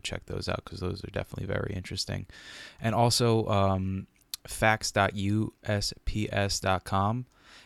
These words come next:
and the N A L C dot org, that they have the, that documentary I was talking about on their website, but it, they also have it on their, um,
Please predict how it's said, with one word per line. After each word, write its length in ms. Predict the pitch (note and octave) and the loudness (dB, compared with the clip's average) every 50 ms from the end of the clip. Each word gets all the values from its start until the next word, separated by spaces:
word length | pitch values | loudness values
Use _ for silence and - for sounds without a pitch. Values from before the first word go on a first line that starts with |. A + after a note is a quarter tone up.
| - - - | -10 -2 0
and 260 | G#2 G#2 G#2+ G#2 G2+ | 2 2 2 2 2
the 180 | G2+ G2+ - | 2 0 0
N 340 | - G#2+ G#2+ G#2+ A2 A2+ - - | 0 0 2 2 2 2 0 -2
A 240 | - G#2 G2+ G2 G2 - | -2 -2 0 0 0 0
L 220 | - G2+ G2 F#2+ | 0 0 0 2
C 320 | F#2+ - - - F#2+ F#2+ F#2+ | 2 0 0 0 0 -2 0
dot 260 | F2+ F#2+ F2+ F2+ - | 2 2 2 2 2
org, 380 | - G2 G2 F#2+ F2 E2 - - - - _ _ _ - _ _ _ _ _ _ _ - - - | 0 0 2 2 2 0 -2 -4 -10 -20 _ _ _ -20 _ _ _ _ _ _ _ -20 -10 -4
that 320 | - F#2+ F#2 F2+ F#2 - - _ _ _ - - | 0 2 2 4 2 2 -2 _ _ _ -8 0
they 140 | - A2 G#2+ | 2 2 4
have 240 | G#2+ A#2 A#2 G#2+ G#2 | 6 6 4 4 4
the, 200 | A2 G#2 G#2 - | 0 0 0 0
that 200 | - G2 F#2+ - | 2 0 2 4
documentary 640 | G2 F#2+ - - F#2+ F#2+ F#2+ G2 G2 F#2 F#2 F2+ | 2 2 2 0 -2 0 0 0 0 0 0 -2
I 80 | E2+ - - | -2 -4 -4
was 120 | - - - | -2 -2 0
talking 340 | - - F2+ - - F2+ | 0 0 -2 -2 -2 -6
about 360 | F2+ F2 F2 F2+ F2+ F2+ F2+ - _ _ _ _ _ _ _ _ _ _ _ - | -4 -2 0 0 0 0 -2 -4 _ _ _ _ _ _ _ _ _ _ _ 0
on 260 | F#2+ F#2 F#2 F#2+ F#2+ | 2 2 2 2 2
their 140 | F#2+ F#2 F2+ | 0 0 2
website, 440 | F2 F#2+ F#2 - - - F2+ F#2 - | 2 0 0 0 0 0 0 0 0
but 140 | - F#2+ F#2 | -2 -2 -2
it, 140 | F#2+ - - | -2 0 0
they 100 | G2 F#2+ | 2 2
also 320 | F#2 G2 G2 - G2 F#2+ | 4 2 2 2 0 0
have 180 | F#2+ F#2 F2+ F2+ | 0 0 0 0
it 100 | F2+ F2 | 0 -2
on 200 | F2 E2+ E2+ F2 | -2 -2 -4 -4
their, 360 | F2 F2+ F2+ F2+ F2+ - - - - | -4 -4 -4 -4 -6 -8 -8 -6 -6
um, 320 | F2+ F2 - F#2 F#2+ | -4 -4 -4 -6 -8